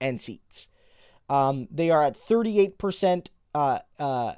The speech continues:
the Liberals are at twenty-eight, and the N D P, N D P are at twenty-three, which puts the Conservatives comfortably in a minor-, majority position, likely with around eighty seats, putting them seventeen above the majority,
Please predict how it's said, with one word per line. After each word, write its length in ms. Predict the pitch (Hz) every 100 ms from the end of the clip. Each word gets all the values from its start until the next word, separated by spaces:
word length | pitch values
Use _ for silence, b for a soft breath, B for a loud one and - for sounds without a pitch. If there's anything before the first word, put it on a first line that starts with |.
| _
the 100 | 160
Liberals 460 | 143 156 202 208 175
are 100 | 180
at 100 | 117
twenty-eight, 540 | - 185 180 175 151 -
and 100 | 156
the 120 | 151
N 100 | 156
D 120 | 151
P, 180 | 139 -
N 100 | 156
D 140 | 151
P 180 | 143 165
are 60 | 143
at 80 | -
twenty-three, 600 | 151 135 117 - 87 - b b b
which 160 | - -
puts 160 | 247 -
the 80 |
Conservatives 520 | 202 226 - 226 208 196
comfortably 600 | - 214 202 196 180 170
in 60 |
a 40 | 165
minor-, 300 | 156 147 135
majority 400 | 160 139 151 139
position, 480 | 131 135 135 143 131 b b
likely 440 | 143 170 180 196 180
with 160 | 165
around 240 | 165 151 143
eighty 280 | 156 151 151
seats, 520 | 139 147 127 - - - _ -
putting 200 | 214 208
them 140 | 196
seventeen 560 | - 208 185 185 185 160
above 260 | 143 139
the 100 | 131
majority, 560 | 131 117 123 107 104